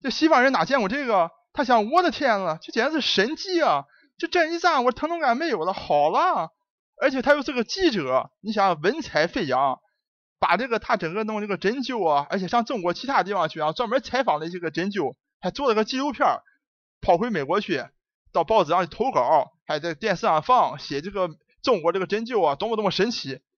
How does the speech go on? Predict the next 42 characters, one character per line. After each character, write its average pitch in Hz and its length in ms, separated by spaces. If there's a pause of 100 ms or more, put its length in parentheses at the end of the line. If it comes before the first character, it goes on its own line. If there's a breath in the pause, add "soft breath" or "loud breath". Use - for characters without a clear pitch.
(140)
一 180 180
下 226 400 (300 soft breath)
在 247 140
美 185 180
国 170 340 (140)
一 233 100
九 208 180
七 247 200
几 220 60
年 160 100
的 156 40
时 165 60
候 156 80
搞 165 220
出 196 120
一 233 80
个 214 240 (120)
这 233 100
个 214 100
针 285 180
灸 277 140
热 302 200
来， 143 180 (380)
有 156 100
很 254 160
多 262 140
专 240 180
家 226 140
学 240 160
者 160 180
在 175 80
研 170 220
究 233 100
这 214 100
个 202 80
针 254 160
灸 254 160
怎 165 120
么 220 80
回 185 80
事 254 100
儿。 180 160